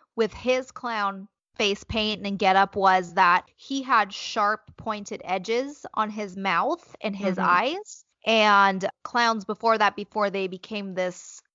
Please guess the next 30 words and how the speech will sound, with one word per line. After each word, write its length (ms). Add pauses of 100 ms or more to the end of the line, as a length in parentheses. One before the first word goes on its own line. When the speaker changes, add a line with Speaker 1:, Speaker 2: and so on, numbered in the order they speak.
(100)
Speaker 1:
terrifying 840
icon, 720
was 500
Speaker 2:
Mm-hmm. 80 (220)
Speaker 1:
they'd 260
be 160
rounded 720
and 200
things 300
like 240
that. 380
So 180
that 220
way 140
it 100
didn't 300
scare 380
kids. 560 (160)
Speaker 2:
Right. 120
Speaker 1:
So 560 (240)
I 80
don't 240
know 120
if 100
he's 340
responsible 720
technically 580
for 260
that, 380
but 480